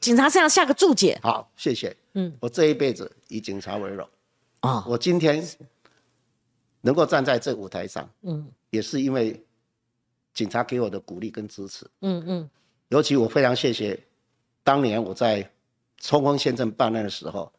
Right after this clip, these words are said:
Speaker 1: 嗯。
Speaker 2: 不但警察弟兄挺我，
Speaker 1: 嗯。
Speaker 2: 而且很多的市民朋友们
Speaker 1: 嗯。
Speaker 2: 都非常的关心，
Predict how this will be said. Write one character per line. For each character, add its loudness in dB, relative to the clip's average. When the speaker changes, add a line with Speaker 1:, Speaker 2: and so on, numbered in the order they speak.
Speaker 1:
嗯。 -8
Speaker 2:
不 -4
但 2
警 -8
察 -2
弟 -6
兄 -8
挺 -12
我， -14
Speaker 1:
嗯。 -8
Speaker 2:
而 0
且 0
很 -4
多 0
的 -2
市 -6
民 -6
朋 -10
友 -4
们 -12
Speaker 1:
嗯。 -4
Speaker 2:
都 0
非 -2
常 -8
的 -8
关 -4
心， -6